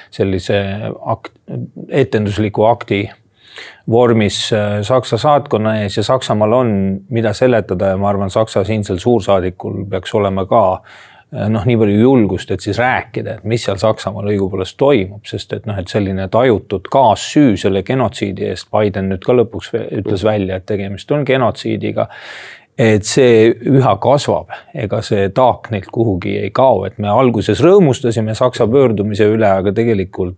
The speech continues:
Speaker 1: noh, me näeme, et see, äh, nii väga <laughs> nagu pöördumine pole olnud, et see on pigem nagu selline lihtsalt, äh, hetkeks võib-olla, noh, sellise üldsuse, ähm, äh, sellise mentaliteediga kaasamine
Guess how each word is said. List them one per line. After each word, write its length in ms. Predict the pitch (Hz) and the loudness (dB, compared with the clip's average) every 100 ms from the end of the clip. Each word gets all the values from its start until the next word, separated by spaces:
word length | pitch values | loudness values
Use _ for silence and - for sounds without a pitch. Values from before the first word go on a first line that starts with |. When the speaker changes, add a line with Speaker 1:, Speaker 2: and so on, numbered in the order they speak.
| _ | _
Speaker 1:
noh, 120 | 110 98 | -8 -4
me 140 | 107 | 0
näeme, 400 | 110 120 101 90 92 | 0 2 0 -2 -4
et 100 | 92 | -6
see, 320 | - 95 92 92 - - - - _ - - | -2 0 0 -4 -10 -20 -20 -20 _ -20 -12
äh, 320 | 123 101 98 - 113 - - | -8 -6 -6 -8 -8 -8 -4
nii 240 | 104 120 98 | 2 4 4
väga 360 | 104 107 98 90 - - | 2 4 2 2 -4 -6
<laughs> 280 | - - 107 | -8 -8 -6
nagu 440 | 101 - 113 107 - - - _ | -6 -4 -4 -4 -8 -16 -18 _
pöördumine 600 | 127 123 95 110 113 110 | 4 4 2 0 0 0
pole 220 | 104 110 | 2 4
olnud, 420 | 110 131 123 90 | 4 4 4 2
et 140 | 90 92 | -2 -4
see 140 | - | -2
on 160 | 98 98 | -2 -2
pigem 320 | 107 98 92 | 0 0 0
nagu 160 | 95 95 | -2 -2
selline 440 | 101 95 92 92 92 | 0 0 -2 -2 -4
lihtsalt, 540 | 98 - 92 - - | -4 -6 -12 -12 -10
äh, 100 | 92 92 - - - - | -10 -12 -18 -20 -12 0
hetkeks 460 | 113 107 - 92 - | 2 2 -2 -4 0
võib-olla, 520 | 101 90 90 92 90 87 82 _ | 0 0 -2 -2 -2 -4 -8 _
noh, 140 | 113 | -10
sellise 460 | - 101 95 95 92 92 | -4 -2 0 -2 -2 -2
üldsuse, 580 | 120 117 110 104 95 92 90 _ _ _ _ _ | 0 0 0 -4 -2 -2 -6 _ _ _ _ _
ähm, 960 | 113 98 92 95 95 95 95 104 104 107 131 107 - | -8 -6 -4 -2 -2 -2 -4 -4 -6 -6 -4 -6 -6
äh, 400 | 143 113 107 110 - - 127 117 | -6 -6 -6 -6 -8 -8 -8 -4
sellise 340 | 107 95 92 | -2 -2 -2
mentaliteediga 920 | 104 104 104 98 92 120 113 95 - | -2 -2 -2 -4 0 2 2 0 -4
kaasamine 640 | - 127 101 - 92 92 | 0 2 2 0 -6 -8